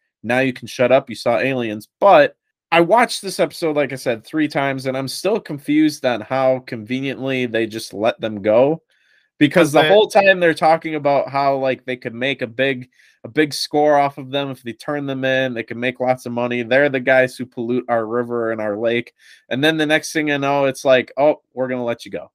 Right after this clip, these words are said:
Speaker 2: From,
Speaker 1: <laughs>
Speaker 2: from my understanding, it was they realized that they were prisoners of the Empire, and they hate the Empire so much that they were like, "Yeah, fuck it, we'll help you." <laughs>
Speaker 1: Okay. It must have happened, like, real quick towards the end of that
Speaker 2: Yeah.
Speaker 1: scene, 'cause
Speaker 2: It's
Speaker 1: I
Speaker 2: a, it's,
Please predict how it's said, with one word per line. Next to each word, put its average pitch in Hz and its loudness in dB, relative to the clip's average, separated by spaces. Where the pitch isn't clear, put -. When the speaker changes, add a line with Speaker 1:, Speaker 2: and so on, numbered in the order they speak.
Speaker 2:
From, 160 -8
Speaker 1:
<laughs> - -2
Speaker 2:
from 160 -6
my 208 2
understanding, 135 -6
it 127 -6
was 123 -8
they 143 -4
realized 131 -4
that 131 -8
they 135 -4
were 123 -6
prisoners 127 -8
of 117 -6
the 113 -8
Empire, 113 -6
and 113 -8
they 117 -2
hate 147 0
the 139 2
Empire 139 2
so 143 0
much 123 -2
that 123 -4
they 123 -2
were 123 0
like, 117 -2
"Yeah, 185 2
fuck 156 -2
it, 113 -10
we'll 131 -2
help 117 -4
you." 120 -6
<laughs> - 4
Speaker 1:
Okay. 131 -4
It 180 4
must 202 2
have 170 2
happened, 156 2
like, 123 -2
real 151 0
quick - -8
towards 113 -6
the 110 -6
end 107 -8
of 104 -6
that 104 -6
Speaker 2:
Yeah. 104 -4
Speaker 1:
scene, 107 -10
'cause 104 -8
Speaker 2:
It's 120 2
Speaker 1:
I - 6
Speaker 2:
a, 170 4
it's, 190 0